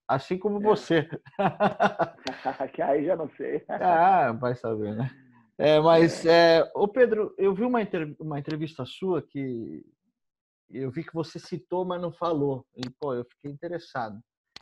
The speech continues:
Speaker 1: Nos cinco primeiros U F Cs, que você tava lá, entrando junto, inclusive, que eu já vi alguns vídeos aí, entrando junto e, e sentado do lado do mestre e tal. Me
Speaker 2: É.
Speaker 1: dá um relato, ou nos dá um relato aqui de,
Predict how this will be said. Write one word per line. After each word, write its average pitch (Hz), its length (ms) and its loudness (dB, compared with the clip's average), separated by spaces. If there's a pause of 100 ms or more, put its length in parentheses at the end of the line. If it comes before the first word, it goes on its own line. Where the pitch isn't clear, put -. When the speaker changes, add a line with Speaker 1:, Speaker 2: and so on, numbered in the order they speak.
Speaker 1:
Nos 160 220 -10
cinco 254 340 -6
primeiros 190 540 -6
U 165 100 -2
F 165 220 -2
Cs, 110 340 -10 (880)
que - 80 -10
você 147 380 -6
tava 180 420 2
lá, 170 480 0
entrando 180 520 -4
junto, 190 340 -4
inclusive, 160 460 -10
que 156 80 -14
eu 139 60 -12
já 135 120 -10
vi 143 460 -8
alguns 139 340 -10
vídeos 151 240 -12
aí, 156 80 -8
entrando 185 320 -8
junto 220 340 -6
e, 233 140 -10 (500)
e 151 60 -10
sentado 165 720 0
do 131 140 -10
lado 143 340 -2
do 131 140 -10
mestre 147 480 -10
e 104 60 -14
tal. - 360 -12 (960)
Me 220 120 -12
Speaker 2:
É. 220 40 -8
Speaker 1:
dá 302 80 -14
um 302 120 -10
relato, 220 460 2
ou 170 80 0
nos 160 280 -6
dá 208 200 0
um 190 120 -2
relato 160 440 -4
aqui 160 240 -12
de, 143 240 -14